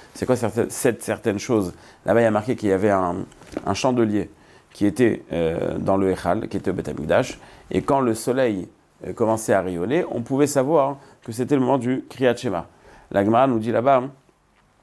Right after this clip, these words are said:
mais pourtant, euh, il y a marqué qu'on n'a pas le droit, on n'a pas le droit de lire le Kriyat Shema avec les gens qui travaillent au Beth Amikdash, parce que eux lisaient le Kriyat Shema avant le moment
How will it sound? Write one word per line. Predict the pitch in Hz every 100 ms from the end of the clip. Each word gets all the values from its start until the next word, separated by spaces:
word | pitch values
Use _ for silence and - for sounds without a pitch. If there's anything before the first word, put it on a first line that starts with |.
| _ -
mais | 104 110
pourtant, | 113 - 151 117 - _ _ _ -
euh, | 101 95 95 64 - - 95 - -
il | 95
y |
a | 104
marqué | 110 - 117
qu'on | 113
n'a | 110
pas | 110
le | 123
droit, | 120 104
on | 104
n'a | 110
pas | 127
le | 117
droit | 123
de | 107
lire | 113 127 113
le | 104
Kriyat | 101 107 101
Shema | 120 113 110
avec | 95 101
les | 110 101
gens | 101 117
qui | -
travaillent | - 107 107
au |
Beth | 98 98
Amikdash, | 95 107 107 104
parce | 98
que | 117
eux | - 127
lisaient | 120 110 117
le | 104
Kriyat | - 101
Shema | - 113 101 - - - - -
avant | 127 139 165 135 95 - _
le | 101 113
moment | 120 131 131 98